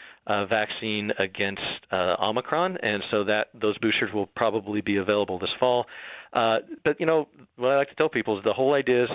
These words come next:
to stop getting, uh, severe disease, um, with covid, and the best way to do that is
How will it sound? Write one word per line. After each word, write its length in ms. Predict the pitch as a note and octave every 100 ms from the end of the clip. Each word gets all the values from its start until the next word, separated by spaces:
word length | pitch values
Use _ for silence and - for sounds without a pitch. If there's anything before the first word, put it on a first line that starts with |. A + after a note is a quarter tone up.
| -
to 180 | A2 G2+
stop 360 | - A#2+ B2 -
getting, 400 | A#2+ A#2+ A#2 A#2
uh, 120 | G#2+ F#2+
severe 280 | - G#2 A2
disease, 480 | G#2+ G2 G#2+ G2+ G2+ - - - - - _
um, 440 | - G2 F#2+ F#2+ F#2+
with 200 | A#2+ G#2
covid, 460 | - B2 A2 G#2 G#2 -
and 100 | G#2
the 60 |
best 260 | A2+ D#3 -
way 100 | B2
to 80 | A2
do 120 | A2
that 200 | G#2+
is 80 | G#2